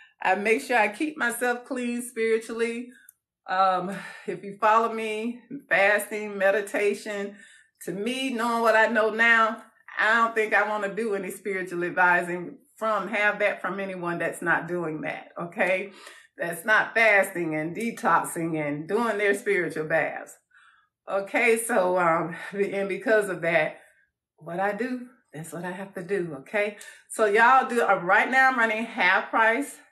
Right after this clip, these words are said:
It, it's half price on my consultations. Um,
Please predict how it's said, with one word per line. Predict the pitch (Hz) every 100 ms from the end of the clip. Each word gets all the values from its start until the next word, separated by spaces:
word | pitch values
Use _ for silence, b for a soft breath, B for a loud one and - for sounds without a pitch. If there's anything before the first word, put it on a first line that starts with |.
| _ _ -
It, | 196 208
it's | 202 202
half | - 220 220 226
price | - 220 226
on | 233
my | 226
consultations. | 226 254 233 240 269 302 208 208 - 233 254 - B B B B - -
Um, | 202 202 185 175 160 180 180